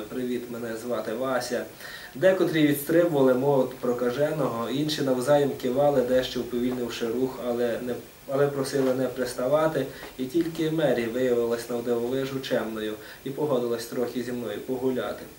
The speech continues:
Бо їй, як вона сама висловилась, без різниці. А я хоч і п'яний, а все ж на ногах тримаюся. Адже вона не живе, а проживає відведений час, як черниця. А з тобою, каже, може, хоч покохаємось.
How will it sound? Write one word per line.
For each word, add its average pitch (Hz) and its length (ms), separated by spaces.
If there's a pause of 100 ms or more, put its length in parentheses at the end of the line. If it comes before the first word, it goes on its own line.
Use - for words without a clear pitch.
(420)
Бо 147 140
їй, 220 140
як 202 200
вона 175 300
сама 151 340
висловилась, 139 680
без 123 300
різниці. 123 680
А 139 80
я 170 140
хоч 160 240
і 143 60
п'яний, 165 460
а 120 80
все 143 260
ж 143 100
на 120 60
ногах 127 420
тримаюся. 120 720 (320)
Адже 135 280
вона 151 260
не 135 120
живе, 135 360
а - 20
проживає 123 580
відведений 113 520
час, - 360
як 117 180
черниця. 120 640
А - 40
з - 40
тобою, 143 360
каже, 127 240 (120)
може, 117 200 (100)
хоч 117 160
покохаємось. 110 960